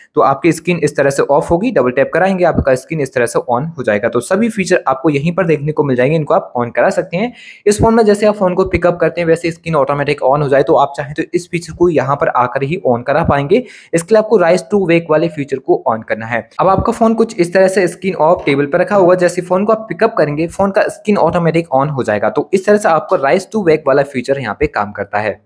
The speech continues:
इस फोन में आपको डुअल ऐप्स का भी फीचर देखने को मिल जाता है। किसी भी ऐप्स का अगर आप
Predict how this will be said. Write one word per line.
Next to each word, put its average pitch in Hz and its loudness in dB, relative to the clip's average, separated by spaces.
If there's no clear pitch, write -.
इस 233 0
फोन 214 4
में 220 2
आपको 208 2
डुअल 180 4
ऐप्स 156 -2
का 185 0
भी 208 0
फीचर 165 -2
देखने 135 -2
को 139 -2
मिल 120 -2
जाता 113 2
है। 185 2
किसी 180 -4
भी 180 2
ऐप्स 127 0
का 156 0
अगर 165 2
आप 170 -4